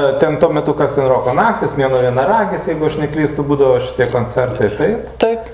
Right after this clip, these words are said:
Speaker 2: taip.
Speaker 1: Tai jūsų, e, vaikystė, jaunystė, kur prabėgo?
Speaker 2: Mano Alytuje, Dzūkijoje, kartais tranzuojat po koncertus, po
Speaker 1: Tai tu
Speaker 2: visą
Speaker 1: dzūkas?
Speaker 2: Lietuvą. Taip.
Speaker 1: Ir, e, ir,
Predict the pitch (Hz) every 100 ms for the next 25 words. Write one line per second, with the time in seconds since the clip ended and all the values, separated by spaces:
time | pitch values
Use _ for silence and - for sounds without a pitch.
0 | - - - - 156 151 - 170 190 185
1 | 170 - 165 165 262 262 - 233 226 214
2 | 185 - - 165 165 151 151 151 277 285
3 | - 214 185 180 185 185 185 147 117 127
4 | - 214 220 175 123 110 87 - - -
5 | - - - - 156 202 226 247 - -
6 | - 151 156 147 151 160 160 165 - -
7 | 151 - 156 151 143 - - - - -
8 | - - - 180 160 147 131 123 143 151
9 | 135 127 123 120 120 143 139 - - -
10 | 143 170 180 147 151 131 - - 123 -
11 | - - - - - - - - - -
12 | - - - - 160 156 160 151 151 151
13 | 151 147 139 131 139 151